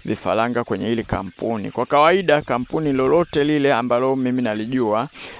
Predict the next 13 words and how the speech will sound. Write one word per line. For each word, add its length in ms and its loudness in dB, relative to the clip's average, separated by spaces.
e, 180 0
sisi 300 -2
KingoFarm 500 0
tunao 380 0
uzoefu 440 0
wa 80 0
muda 240 -2
mrefu, 500 -2
haya 240 0
mambo 320 -2
huwa 280 2
yanatokea. 680 -4
Yaani 280 0